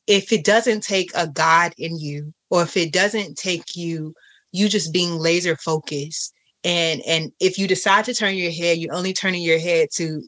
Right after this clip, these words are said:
to be a witness to the different testimonies that you're seeing God move through, you will find yourself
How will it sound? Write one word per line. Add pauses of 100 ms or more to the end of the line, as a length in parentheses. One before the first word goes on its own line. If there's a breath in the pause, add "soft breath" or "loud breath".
to
be
a
witness (380 loud breath)
to
the
different
testimonies
that
you're
seeing
God
move (100)
through, (380 loud breath)
you
will
find
yourself